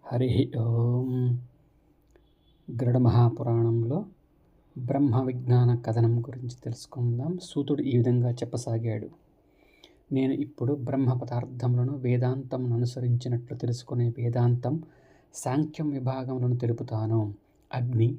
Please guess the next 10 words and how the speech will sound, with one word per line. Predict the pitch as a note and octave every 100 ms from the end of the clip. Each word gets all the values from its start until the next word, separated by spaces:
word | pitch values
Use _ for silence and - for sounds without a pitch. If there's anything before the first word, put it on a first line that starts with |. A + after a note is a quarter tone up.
| -
సూర్యచంద్రుల | - C3+ C3 B2+ B2+ B2+ B2
యందు | A#2+ A#2+ A#2
ఏ | A#2 A#2+
విధంగా | B2 A#2+ B2 B2 A#2+
వేరువేరు | A#2 A#2+ B2 B2 A#2+ A#2+
కాంతులు | - A#2+ B2 B2+ A#2+
గోచరిస్తున్నాయో | - A#2+ A#2+ B2 - C3 A#2+ A2+ G#2+ G#2+ A#2+ E3+ - - - - _ C3
ఆ | C3
విధంగానే | C3 C#3+ C#3+ B2 B2+ B2 B2 B2
విష్ణువు, | A#2+ - - B2+ A2+ D#3+